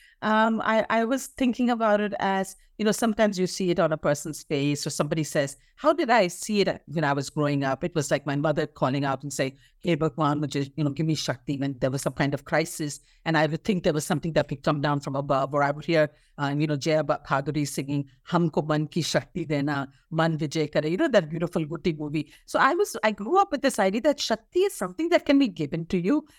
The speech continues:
that can be provided to you in times of crisis. And also I used to think that people said, "Oh, when I went to that temple, I sensed Shakti." So it was something you could sense. It was something that sometimes you could see on the face of a, of a person. They said, "We saw Shakti."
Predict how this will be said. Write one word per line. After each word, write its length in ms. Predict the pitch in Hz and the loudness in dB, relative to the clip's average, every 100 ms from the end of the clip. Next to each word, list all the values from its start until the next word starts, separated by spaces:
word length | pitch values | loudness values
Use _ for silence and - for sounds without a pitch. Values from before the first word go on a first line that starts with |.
| _ | _
that 180 | 180 170 | 0 2
can 120 | 180 | 0
be 120 | 160 156 | -2 -4
provided 540 | 160 127 131 160 180 | -4 -4 -2 -4 -2
to 60 | 247 | -2
you 160 | 262 | 0
in 140 | 285 247 | 0 2
times 260 | 233 226 | 2 2
of 140 | 247 - | 0 0
crisis. 420 | 226 220 - 320 - - - | 0 0 -2 -6 -8 -20 -2
And 140 | 254 262 | -2 0
also 300 | 247 277 381 | -2 0 0
I 20 | |
used 220 | 381 - | 0 -2
to 80 | 302 | -6
think 260 | - 277 - | -2 0 2
that 140 | - | 0
people 300 | 202 196 202 | 0 -2 -4
said, 260 | - 208 196 _ - | 0 0 -2 _ -6
"Oh, 120 | 202 | -2
when 140 | 196 185 | 0 0
I 100 | 170 | 0
went 200 | 165 160 | 0 -2
to 60 | - | -2
that 220 | 160 - | -4 -2
temple, 400 | 151 143 151 143 | -4 -4 -4 -4
I 140 | - - | -4 -8
sensed 600 | - - 170 202 - - | -10 -4 -4 -6 -10 -6
Shakti." 500 | - - - - - - - | -6 -6 -8 -8 -8 -16 -8
So 160 | - | -2
it 80 | 247 | 0
was 120 | 285 | 0
something 300 | - 226 277 | 0 -2 0
you 120 | 220 | 0
could 180 | 196 180 | 0 -4
sense. 460 | - 202 208 220 - | -4 0 2 0 -2
It 100 | 185 | -4
was 100 | 156 | -2
something 340 | 185 175 196 | -2 -2 0
that 260 | 180 165 - | 0 0 -4
sometimes 360 | - 147 165 | -4 2 2
you 60 | 156 | 0
could 140 | 135 139 | -6 -4
see 160 | 165 | 0
on 100 | 156 | 2
the 80 | 143 - | 0 -2
face 300 | 165 247 - | 0 0 2
of 120 | 190 - | -2 0
a, 180 | 196 - | -2 0
of 100 | 175 | 0
a 60 | 175 | 0
person. 360 | - 170 170 165 | 2 0 0 -2
They 100 | 143 | -2
said, 160 | 139 | -4
"We 80 | 131 | -8
saw 200 | 127 123 | -6 -4
Shakti." 540 | 135 135 160 - 196 | -2 -4 -4 0 0